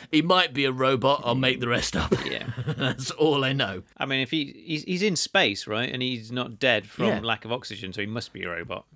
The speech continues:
Speaker 1: Must be a robot. And he's got some, like, wires coming out of his head in the pictures, so I think that means robot, right?
Speaker 2: Yeah, definitely.
Speaker 1: So anyone listening to this who knows anything about Superman and what Brainiac can do,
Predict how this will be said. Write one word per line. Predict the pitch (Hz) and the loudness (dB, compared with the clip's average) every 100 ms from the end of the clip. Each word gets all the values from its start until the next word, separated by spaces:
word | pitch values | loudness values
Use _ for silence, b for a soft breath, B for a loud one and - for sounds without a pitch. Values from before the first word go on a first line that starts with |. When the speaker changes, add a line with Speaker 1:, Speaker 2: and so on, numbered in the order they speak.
| _ | _
Speaker 1:
Must | - 110 110 - | -2 0 0 -2
be | 107 | -2
a | 104 | 0
robot. | 101 98 - 80 | 0 -2 -4 0
And | |
he's | 139 | 0
got | 139 202 | 2 -2
some, | 180 | 0
like, | 139 107 | 0 0
wires | 113 127 165 175 | 0 0 0 -4
coming | - 165 165 | -4 -2 0
out | 156 | 0
of | 147 | -2
his | 156 | -6
head | 147 151 175 | -2 -2 0
in | 147 139 131 | -2 0 0
the | 127 120 | 0 0
pictures, | 147 - - 175 165 | 0 -2 0 -2 -2
so | 117 | -4
I | 107 | -4
think | 135 113 | -4 -6
that | 78 | -6
means | 78 95 95 | -6 -8 -2
robot, | 117 120 71 - | -2 -2 -6 -10
right? | 85 117 | -8 -8
Speaker 2:
Yeah, | 110 110 107 | -10 -12 -10
definitely. | 107 101 95 98 98 _ | -14 -12 -16 -16 -16 _
Speaker 1:
So | - 147 151 | 2 2 4
anyone | 165 208 208 196 185 - | 4 6 6 4 0 -2
listening | 165 147 123 | -2 0 -2
to | 120 | -2
this | 101 101 - | -4 -4 -2
who | 120 | 0
knows | 113 117 131 135 131 117 - | 2 4 6 6 4 2 2
anything | 156 170 165 151 | 2 4 0 0
about | 135 120 - | 0 -2 -2
Superman | 123 120 117 110 110 110 104 | -2 -2 -2 -4 -2 -4 -6
and | 107 104 101 | -4 -4 -2
what | - - | -4 -4
Brainiac | 104 107 104 101 - | -4 -2 -2 -4 -4
can | 107 | -6
do, | 95 98 98 | -2 -2 -4